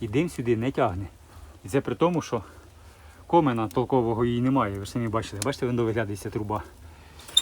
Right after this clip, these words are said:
Зараз я ще туди вляю води. Бачите, як пішла цей?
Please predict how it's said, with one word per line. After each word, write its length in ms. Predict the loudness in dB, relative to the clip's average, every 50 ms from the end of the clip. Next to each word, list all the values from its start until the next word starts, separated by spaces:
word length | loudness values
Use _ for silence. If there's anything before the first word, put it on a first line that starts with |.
| 0 0
Зараз 180 | -2 -2 0
я 60 | -2 -2
ще 100 | -4 -4
туди 200 | -2 0 0 0
вляю 300 | 0 0 -2 -4 -4 -4
води. 240 | -6 -6 -6 -8 -8 -10 -16 -18 -16 -16 -14 -16 -16 -16 -20 -20 -20 -20 -20 -20 -20 -20 -20 -20 -14 -6
Бачите, 260 | -4 -4 -2 0 -2
як 60 | -4
пішла 240 | -4 -6 -8 -6 -6
цей? 160 | -6 -6 -10